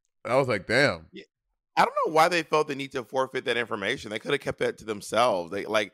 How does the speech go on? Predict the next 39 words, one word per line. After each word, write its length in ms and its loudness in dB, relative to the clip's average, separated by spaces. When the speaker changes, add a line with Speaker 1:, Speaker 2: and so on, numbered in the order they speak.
Speaker 2:
it's 120 -4
not 160 2
like, 220 0
like, 180 0
the 80 -2
vote. 240 2
We 120 0
all 120 2
know 200 0
who 60 -2
you 140 -6
voted 240 2
for, 260 2
but, 160 -2
like, 320 0
you 60 -4
didn't 220 -6
need 80 -6
to 60 -6
tell 120 2
that 140 -4
you, 80 -8
that 180 -2
you 80 -8
thought, 220 0
that 160 2
you 160 -4
thought 240 4
Jessica 340 0
Wilde 300 4
was 100 -2
not 140 -6
gonna 160 -8
win. 280 -6
Speaker 1:
<laughs> 0 -
Speaker 2:
Now 140 2
Jessica 300 -4
Wilde's 320 0
like, 260 -8